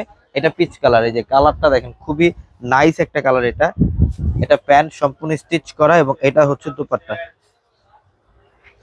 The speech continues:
এটা হচ্ছে দোপাট্টা, দেখেন এই যে দোপাট্টা অনেক সুন্দর, অনেক সুন্দর, প্রত্যেকটা ড্রেস সুন্দর, প্রত্যেকটা ড্রেস। আজকে এই লাইভে তিনশো পঞ্চাশ টাকায় রেডি ড্রেস দিব আমরা, প্যান্ট সহ রেডি ড্রেস দিব আজকে তিনশো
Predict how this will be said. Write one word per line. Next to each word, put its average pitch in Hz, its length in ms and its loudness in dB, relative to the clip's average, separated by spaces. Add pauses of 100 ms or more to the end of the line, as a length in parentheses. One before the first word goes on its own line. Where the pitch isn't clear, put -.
(240)
এটা 143 300 6
হচ্ছে 156 280 -2
দোপাট্টা, 135 420 -2
দেখেন 110 260 -12
এই 110 60 -20
যে 113 140 -16
দোপাট্টা 117 380 -8 (640)
অনেক 147 340 2
সুন্দর, 127 200 -2 (160)
অনেক 143 220 0
সুন্দর, 113 220 -14 (640)
প্রত্যেকটা 190 640 0 (120)
ড্রেস 156 260 4
সুন্দর, 131 220 -6 (100)
প্রত্যেকটা 147 500 -6
ড্রেস। 123 160 -2 (100)
আজকে - 260 -4
এই 175 100 4
লাইভে 175 260 4 (520)
তিনশো 208 400 0 (140)
পঞ্চাশ 190 360 2
টাকায় 190 280 2
রেডি 170 220 2
ড্রেস 170 220 4
দিব 151 120 -2 (120)
আমরা, 143 120 -2 (120)
প্যান্ট 180 220 6 (100)
সহ 208 120 2 (100)
রেডি 170 200 -2
ড্রেস 165 220 0
দিব 143 180 -6
আজকে - 220 -8 (500)
তিনশো 185 260 0